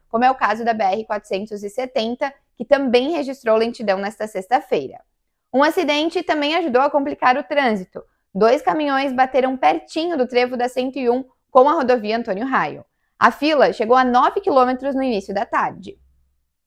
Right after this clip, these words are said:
O fim de semana será de sol entre nuvens, mas com calor à tarde que traz chance de chuva fraca e trovoadas isoladas ao fim do dia. Conforme previsão do Laboratório de Climatologia da Univale,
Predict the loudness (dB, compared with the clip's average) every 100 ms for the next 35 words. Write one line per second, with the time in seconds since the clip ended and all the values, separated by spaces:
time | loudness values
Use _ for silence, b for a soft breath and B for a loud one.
0 | _ _ _ _ -4 0 0 2 2 2
1 | 2 0 -2 -4 -2 2 2 0 -4 -6
2 | 2 6 8 6 2 -2 -2 2 4 4
3 | 4 2 -8 -16 -16 -8 -8 -4 -2 2
4 | 4 4 2 0 2 2 2 -4 -10 -2
5 | -2 0 0 -2 -4 -6 -8 -6 -4 0
6 | -2 0 0 0 0 -4 -4 -6 -4 -2
7 | 2 2 2 -2 -4 -4 -2 2 4 4
8 | 0 -2 -4 -6 -4 -4 -2 -4 -4 -10
9 | _ _ _ _ _ 4 6 4 4 4
10 | 4 2 2 4 2 4 2 4 4 2
11 | 0 -6 -4 -2 0 0 0 0 0 -2
12 | 0 -2 -4 2 4 4 -2